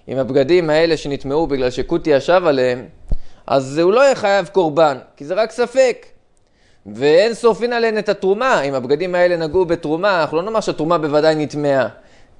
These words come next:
מפני שטומאתן ספק.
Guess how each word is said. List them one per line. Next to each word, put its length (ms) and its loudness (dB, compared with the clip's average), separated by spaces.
מפני 920 2
שטומאתן 920 0
ספק. 760 -4